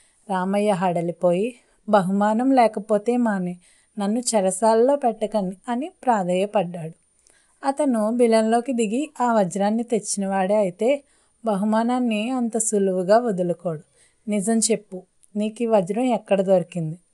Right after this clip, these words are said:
అన్నాడు సుమంతుడు మళ్ళీ. తన తమ్ముడు అబద్ధం చెప్పి ఉండవచ్చు. వాడు దీన్ని ఎక్కడైనా దొంగతనం చేసి ఉండవచ్చు. అందుచేత పీడ వాడి మీదనే పోనిద్దామని రామయ్య, "మహాప్రభో, ఇది నా తమ్ముడు తెచ్చాడు,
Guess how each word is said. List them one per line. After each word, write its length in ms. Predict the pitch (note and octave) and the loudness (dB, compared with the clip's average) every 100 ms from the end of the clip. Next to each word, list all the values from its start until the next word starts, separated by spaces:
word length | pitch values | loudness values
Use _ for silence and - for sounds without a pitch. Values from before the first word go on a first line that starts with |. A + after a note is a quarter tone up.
| _ A#3+ | _ -4
అన్నాడు 380 | A3+ G#3 G3+ | -2 -2 -2
సుమంతుడు 580 | C4+ - A3+ G3 F3+ G#3+ | -4 -2 -2 0 -2 -2
మళ్ళీ. 400 | A#3+ A3 E3+ E3+ - _ _ _ _ _ _ - | 0 0 -2 -4 -12 _ _ _ _ _ _ -2
తన 140 | C#4+ C#4 | 0 2
తమ్ముడు 460 | A3+ A3 B3+ G#3+ A3+ - | 2 4 6 6 4 0
అబద్ధం 420 | A3 F#3+ F#3+ G#3 A#3+ | 2 2 2 0 0
చెప్పి 340 | B3+ A#3 A#3 | 0 0 0
ఉండవచ్చు. 640 | A3 F#3+ F3+ F3 - - - _ _ _ - | 0 2 0 -2 -4 -8 -10 _ _ _ -2
వాడు 200 | B3 B3+ | 2 2
దీన్ని 320 | A#3 B3 A#3 | 4 2 2
ఎక్కడైనా 560 | G#3+ F3+ F#3+ F#3 F#3 G#3 | 2 0 -2 -2 0 -2
దొంగతనం 600 | A#3+ A#3+ A3+ A3+ A3+ A#3+ | 0 2 2 0 -2 -2
చేసి 380 | A3+ A#3+ A3+ A#3 | 0 0 0 -2
ఉండవచ్చు. 520 | G#3 G3+ F3+ - - _ _ _ - | 0 -2 -2 -8 -12 _ _ _ -4
అందుచేత 880 | C#4+ C#4 C4+ A3+ A#3 A#3 G3+ G3 A#3+ A#3+ | -2 0 2 2 2 2 4 4 2 2
పీడ 240 | G#3 G#3 | 2 4
వాడి 360 | A3+ G#3 F#3+ F#3+ | 4 4 4 2
మీదనే 440 | G3 F#3+ G3 A3 A3 | 0 0 -2 -4 -2
పోనిద్దామని 800 | A#3 G3 F#3+ F#3 G3 G3+ A#3 D#4+ - _ _ _ A#3 | 0 0 -2 -2 0 0 -2 -4 -12 _ _ _ -4
రామయ్య, 680 | G#3+ A3 B3+ A3+ G3 F3 F3 _ _ _ | -2 0 0 2 2 0 -6 _ _ _
"మహాప్రభో, 760 | G#3+ F#3+ G3 F#3 G3 F#3+ A3+ C#4+ - - | -2 0 0 0 -2 0 0 -2 -6 -6
ఇది 160 | A3+ | -2
నా 180 | B3 B3 | 0 0
తమ్ముడు 440 | A#3+ G#3+ G3 G#3+ A3+ | 0 -2 0 -2 -2
తెచ్చాడు, 540 | B3 G#3+ - F#3 E3+ | -2 -2 -2 -2 -4